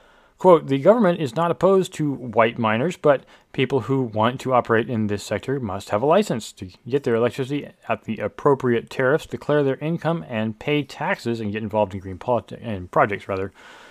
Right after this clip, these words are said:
So it's, uh, yeah, um, it's unfortunate that a hundred and six crypto mining companies, uh,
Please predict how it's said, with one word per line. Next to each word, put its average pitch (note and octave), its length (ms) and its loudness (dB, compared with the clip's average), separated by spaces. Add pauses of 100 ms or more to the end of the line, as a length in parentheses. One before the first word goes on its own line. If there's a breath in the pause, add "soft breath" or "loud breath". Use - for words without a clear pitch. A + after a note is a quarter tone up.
(280 loud breath)
So A#2+ 320 0
it's, - 400 -12
uh, C#3+ 400 2
yeah, A#2+ 260 2 (640)
um, G2+ 320 -8
it's - 160 -16
unfortunate A2 500 -6
that G2+ 160 -10
a F#2+ 60 -10
hundred G2+ 220 -4
and F#2+ 120 -8
six - 360 -14 (200)
crypto G#2 300 -8
mining F#2+ 400 -10
companies, G#2 500 -8 (840 soft breath)
uh, F#2+ 320 -8